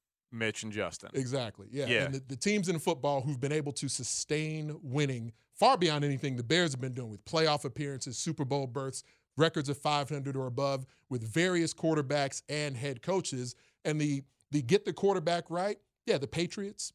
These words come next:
Speaker 2: did that, and they've been great for a quarter century for the most part.
Speaker 1: Yeah.
Speaker 2: Green Bay did that. You c-, I'd, I'd even put, like, put New Orleans in that conversation, too.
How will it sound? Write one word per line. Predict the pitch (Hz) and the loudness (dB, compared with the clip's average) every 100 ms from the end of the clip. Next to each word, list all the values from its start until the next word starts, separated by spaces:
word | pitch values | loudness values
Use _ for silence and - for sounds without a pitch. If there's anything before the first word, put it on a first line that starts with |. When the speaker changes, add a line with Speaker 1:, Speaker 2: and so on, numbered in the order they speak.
| 113 | 2
Speaker 2:
did | 165 156 | 2 4
that, | 180 196 | 0 0
and | |
they've | 143 156 | -2 -2
been | 165 | -2
great | 131 170 165 | 0 -2 -2
for | 170 | -6
a | |
quarter | 156 180 165 | -4 -4 -2
century | 180 160 175 | -4 -4 -6
for | - | -4
the | 175 | -2
most | 135 139 160 - | 0 0 0 0
part. | 170 165 165 | 2 2 0
Speaker 1:
Yeah. | 302 240 131 | 2 2 4
Speaker 2:
Green | 131 170 156 | 2 4 4
Bay | 156 170 | 4 2
did | 156 135 160 135 | 2 0 0 4
that. | 160 160 - | 4 4 0
You | 165 | -10
c-, | - 214 | -8 -4
I'd, | 180 | -2
I'd | 170 180 | 0 -2
even | 165 156 | -2 0
put, | 180 170 | 0 0
like, | 139 - | -6 -2
put | 185 165 | -2 2
New | 151 | 4
Orleans | 156 165 160 147 | 6 4 0 -4
in | 151 | -4
that | 156 | -6
conversation, | 165 160 156 - 160 151 165 147 | -4 -6 -4 -4 -4 -4 -6 -6
too. | - 156 160 156 | -2 -2 -2 -8